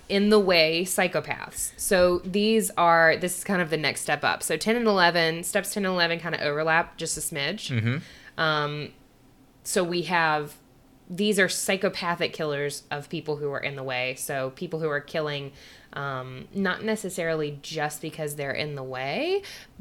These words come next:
Speaker 1: but because they are driven by that psychopathic urge, if that makes sense.
Speaker 2: Mm,
Speaker 1: And they
Speaker 2: okay.
Speaker 1: have zero remorse. And there is no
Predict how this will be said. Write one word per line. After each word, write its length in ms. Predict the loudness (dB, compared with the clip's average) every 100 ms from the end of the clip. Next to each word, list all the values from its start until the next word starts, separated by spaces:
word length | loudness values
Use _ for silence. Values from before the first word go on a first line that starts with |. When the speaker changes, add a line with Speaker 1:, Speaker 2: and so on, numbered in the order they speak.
| 0
Speaker 1:
but 260 | 2 2 0
because 340 | -6 -4 -2
they 140 | 0
are 100 | 0
driven 420 | -2 -4 -4 -4 -2
by 180 | -4
that 260 | -2 -4 -4
psychopathic 540 | -6 -6 -8 -8 -8 -8
urge, 240 | -8 -8
if 100 | -10
that 120 | -12
makes 180 | -10 -10
sense. 380 | -10 -12 -14 -8
Speaker 2:
Mm, 160 | -6 -4
Speaker 1:
And 80 | -4
they 80 |
Speaker 2:
okay. 200 | 0 2
Speaker 1:
have 100 | 2
zero 340 | 0 -2 0 -2
remorse. 520 | -4 -8 -10 -10 -10 -8
And 100 | -4
there 140 | -2
is 220 | 0 -2 -2
no 500 | -2 0 0 0